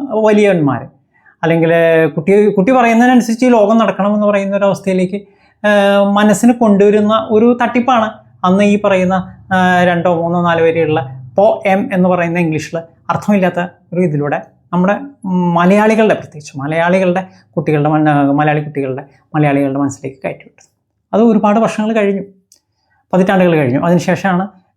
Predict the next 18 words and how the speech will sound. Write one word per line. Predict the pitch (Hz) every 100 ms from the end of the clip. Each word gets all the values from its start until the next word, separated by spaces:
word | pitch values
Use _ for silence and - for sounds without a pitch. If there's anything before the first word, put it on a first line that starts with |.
| 202
ആ, | 190 190 185 180 180 180
member | 185 185 185
of |
parliament | 180 180 170 165
ആയിട്ടുള്ള | 160 151 170
സുരേഷ് | 156 165 151
ഗോപി | - 151 170 -
അങ്ങനെ | 160 160 156 180
തൃശ്ശൂരിൽ | - 170
നിന്നുള്ള | 165 156 160 _ _ -
മെമ്പർ, | 160 156
ആ, | 160 165 160
മെമ്പറായിട്ടുള്ള, | 156 156 156 151 151 139 151 156 _ _
പാർലമെന്റ് | 151 156 151
മെമ്പറായിട്ടുള്ള | 151 156 147 143 143
അദ്ദേഹം | 135 117 165 _ -
അതിനെക്കുറിച്ച് | 143 135 139 135 131 143
പറയുകയുണ്ടായിട്ടുള്ളത്. | 131 131 127 135 123 110 107 -